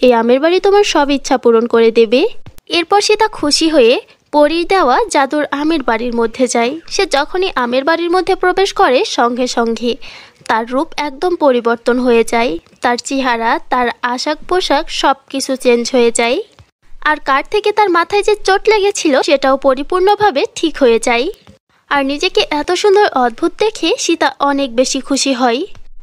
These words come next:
আমের জাদুর বাড়ির মধ্যে সীতা দেখে যে যেমনটা তার বাবা তাকে ওয়েস্টার্ন ড্রেস কিনে দিত, তেমন ওয়েস্টার্ন ড্রেস সেখানে আছে। বিভিন্ন ধরনের ব্র্যান্ডের ব্যাগ, স্যান্ডেল এবং অনেক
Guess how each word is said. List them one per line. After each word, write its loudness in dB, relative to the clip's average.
আমের 0
জাদুর 0
বাড়ির 0
মধ্যে 2
সীতা 2
দেখে 0
যে 0
যেমনটা 0
তার 0
বাবা 0
তাকে 0
ওয়েস্টার্ন 0
ড্রেস 2
কিনে 0
দিত, -2
তেমন -2
ওয়েস্টার্ন -2
ড্রেস 0
সেখানে 0
আছে। -2
বিভিন্ন -2
ধরনের 0
ব্র্যান্ডের -2
ব্যাগ, -2
স্যান্ডেল 0
এবং 0
অনেক 0